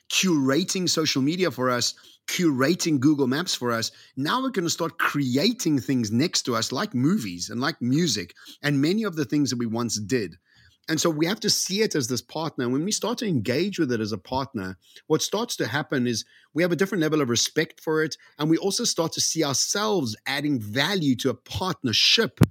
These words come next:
rather than being so worried that it's taking over many of the things that we're doing. So to approach this masterclass today,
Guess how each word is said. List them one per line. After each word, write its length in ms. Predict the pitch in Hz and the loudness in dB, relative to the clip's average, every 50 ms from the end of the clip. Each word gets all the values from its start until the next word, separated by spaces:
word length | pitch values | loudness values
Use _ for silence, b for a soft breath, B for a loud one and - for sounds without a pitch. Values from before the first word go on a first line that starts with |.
| b b b b b | b b b b b
rather 440 | - 120 120 131 143 165 180 170 180 | -2 2 4 4 4 4 2 2 2
than 180 | 151 147 135 123 | 2 2 2 2
being 200 | 110 143 151 135 | 2 2 2 2
so 180 | - - 147 | 2 2 0
worried 380 | 135 117 107 120 123 131 131 117 | 0 2 2 4 4 4 2 2
that 120 | 117 110 | 0 0
it's 120 | 110 107 - | -2 -2 -4
taking 340 | - 127 120 - 117 107 92 | -4 -4 -4 -2 -4 -4 -2
over 260 | 110 123 113 110 98 | -2 -2 -2 0 -2
many 220 | 101 107 110 110 | -2 0 0 -2
of 100 | 107 95 | -2 -2
the 60 | 98 | -4
things 260 | 92 - 107 101 92 104 | -6 -6 -6 -6 -6 -6
that 80 | 92 | -6
we're 120 | 90 92 82 | -6 -8 -8
doing. 300 | 82 92 85 82 78 95 _ B B B B B B B | -8 -8 -10 -10 -10 -14 _ B B B B B B B
So 300 | B - 180 170 143 - _ _ _ _ _ | B 0 0 0 -2 -4 _ _ _ _ _
to 140 | - 185 190 | -2 -2 -2
approach 560 | 165 - - - - 180 190 226 233 - - | -2 -2 -6 -6 -4 -4 -2 -2 -4 -4 -4
this 280 | - 160 - - - - _ _ _ - 120 | -4 -4 -4 -6 -6 -10 _ _ _ -6 -4
masterclass 580 | 123 127 120 - - 117 - 123 117 110 - | -4 -4 -4 -4 -6 -6 -6 -6 -6 -6 -6
today, 360 | - - 107 113 110 107 101 | -8 -8 -6 -4 -4 -4 -6